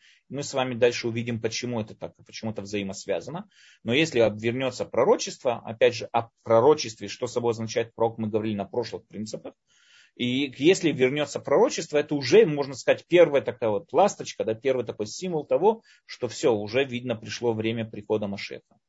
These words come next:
Все остальные приметы, которые нам дают, э, там, не знаю, от вильнюсского гения, говорят, когда там проплывут через вот это вот, э, Андарданеллы, вот это, когда проплывут через Босфорский пролив, или когда там, не знаю, все вот эти вот приметы, которые нам дают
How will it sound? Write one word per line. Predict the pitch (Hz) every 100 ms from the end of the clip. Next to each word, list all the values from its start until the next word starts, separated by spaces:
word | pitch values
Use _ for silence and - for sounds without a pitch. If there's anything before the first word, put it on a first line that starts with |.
| _ _ - _
Все | - 254
остальные | 262 - 202 208 185
приметы, | 160 160 180 175 160
которые | 139 - 135 131
нам | 131 131 123
дают, | 117 110 135 139 - - _ _ _ _ _ _
э, | 117 113 110 107 101 98
там, | 101
не | 101
знаю, | 95 107 98 92 95 92 82
от | 107 123
вильнюсского | 120 113 - 113
гения, | 117 127 131 120
говорят, | 120 117
когда | 113 117
там | 117 110
проплывут | 113 - 113 117 123
через | - 110 107
вот | 107
это | 113 113
вот, | 104
э, | 110 107 107 _ _ _
Андарданеллы, | - 113 117 117 120 123 117 127 131 123
вот | 117
это, | 120 107
когда | 117 117
проплывут | 123 113 127 127 120
через | 120 107 113
Босфорский | 110 - - 135 120 - 117
пролив, | 123 117 143 123
или | 123 120
когда | 117 120 123
там, | 131
не | 131
знаю, | 135 123 _ _ _
все | - - 247
вот | 220
эти | 190 170
вот | 156 151 - _ -
приметы, | 147 151 170 - 113
которые | 107 104 110 107
нам | 104
дают | 98 104 196 208